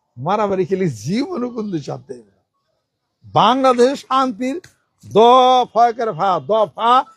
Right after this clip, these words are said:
দন্ত স আকার বসে আর আকার। কি হয়? দফা সারা। শান্তি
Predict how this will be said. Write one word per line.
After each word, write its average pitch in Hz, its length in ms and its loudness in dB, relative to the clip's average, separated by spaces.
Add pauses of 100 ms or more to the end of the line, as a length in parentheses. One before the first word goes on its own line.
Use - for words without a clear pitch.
(240)
দন্ত 247 280 2
স 240 200 -2
আকার 247 460 2
বসে 247 320 0
আর 233 100 -4
আকার। 214 560 -4 (460)
কি 233 80 0
হয়? 220 280 6 (420)
দফা 220 460 2
সারা। 143 400 -8 (840)
শান্তি - 680 -2